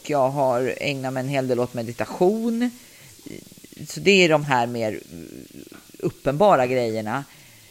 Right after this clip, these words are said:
Och sen är kontemplation, alltså vila, det är viktigt för mig. Att kunna, och då handlar det ju om att gå i skogen som jag älskar att göra. Eller gå,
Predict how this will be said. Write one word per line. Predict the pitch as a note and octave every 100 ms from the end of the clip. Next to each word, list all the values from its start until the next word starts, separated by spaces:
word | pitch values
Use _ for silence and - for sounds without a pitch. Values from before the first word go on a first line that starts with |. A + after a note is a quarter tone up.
| - -
Och | D#3+
sen | - - E3 A3+
är | F#3+ C#3+ - B2 - B2+
kontemplation, | - F3 D#3+ - - F3 - - - - B1+
alltså | C#3
vila, | D3 D#3+ G3 - D3+ G#3+
det | D#3 A3+ F#3+ - A#2+
är |
viktigt | F#2+ - - - -
för | F#2
mig. | A#1+ A#1 D2+
Att | -
kunna, | D3 C3
och | B2+ C3 C3
då | C3
handlar | D#3+ G3+ D#3+ D3
det |
ju | C#3+
om | C3+ B2+
att | B2 A#2+ A2+ B2
gå | C#3+
i |
skogen | B2+ F3 G#3+ E3 A2 G#2+
som | A#2+
jag | A#2
älskar | C3+ - - F3
att | A#2+
göra. | F2 D#2+ A2
Eller | A#2+
gå, | A#2+